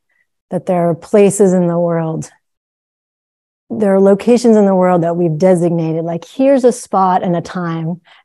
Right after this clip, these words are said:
what's so cool about the Boundless Mind Temple, which is this, what we call the city temple part of Brooklyn Zen Center, is now part of, um, you know, we, we meet in Christ Church or we meet in the shared space. But in this time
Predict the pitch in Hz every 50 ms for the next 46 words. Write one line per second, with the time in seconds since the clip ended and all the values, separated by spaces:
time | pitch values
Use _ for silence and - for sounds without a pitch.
0 | 202 202 208 196 - 226 202 208 - 226 208 190 180 165 165 165 156 - - _
1 | _ _ 180 165 170 - - 180 170 185 175 - - 165 180 175 180 175 165 -
2 | 180 170 175 156 170 175 156 175 165 160 160 - 160 151 139 156 156 151 147 -
3 | - - _ _ _ _ _ _ _ _ _ _ _ _ - 165 147 160 - -
4 | 165 147 156 151 - - - - 165 160 156 175 - - - 170 165 156 - 156
5 | 151 - - - - - 147 143 147 151 156 156 - _ - - 156 - 160 147
6 | 139 147 147 151 156 147 185 196 - _ _ _ _ _ _ _ _ _ _ _
7 | - 185 160 170 165 165 156 - 175 170 160 156 147 147 147 143 - - _ _
8 | _ _ - 175 165 165 160 151 143 147 135 - _ _ _ _ - 170 160 160
9 | 175 190 190 180 180 175 185 185 175 180 - - 175 165 151 - - 180 165 -
10 | 170 165 165 170 185 175 170 160 - - - 180 170 170 160 165 - 180 170 165
11 | - - 190 196 196 196 196 190 254 269 262 - - - 220 214 208 208 208 202
12 | 202 190 196